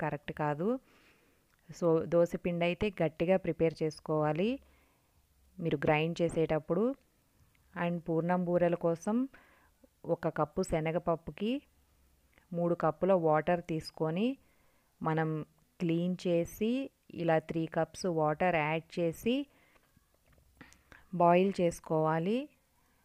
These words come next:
మనకి బాగా మెత్తగా బాయిల్ అవ్వాలి కాబట్టి, త్రీ కప్స్ and five to six విజిల్స్ అవసరం ఉండిద్ది. వన్ విజిల్, టూ విజిల్‌కి సరిపోదు. అది కూడా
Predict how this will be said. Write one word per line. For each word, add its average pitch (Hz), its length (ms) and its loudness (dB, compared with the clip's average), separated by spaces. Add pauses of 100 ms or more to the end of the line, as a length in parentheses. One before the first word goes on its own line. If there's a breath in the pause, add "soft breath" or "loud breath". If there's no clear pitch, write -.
(140)
మనకి 170 360 -4 (140)
బాగా 165 260 0 (100)
మెత్తగా 180 380 0 (120)
బాయిల్ 165 320 2
అవ్వాలి 165 380 -2
కాబట్టి, 160 420 -4 (880 soft breath)
త్రీ 175 140 6 (160)
కప్స్ - 400 0 (560)
and 165 180 -2 (520)
five 160 260 2
to 185 80 2 (120)
six 180 120 -4 (220)
విజిల్స్ 170 460 -4 (800 soft breath)
అవసరం 160 460 -2
ఉండిద్ది. 156 440 -2 (960)
వన్ 165 240 -2
విజిల్, 175 380 0
టూ 170 60 0 (120)
విజిల్‌కి 165 540 -2
సరిపోదు. 160 480 -2 (120)
అది 165 240 0
కూడా 180 160 4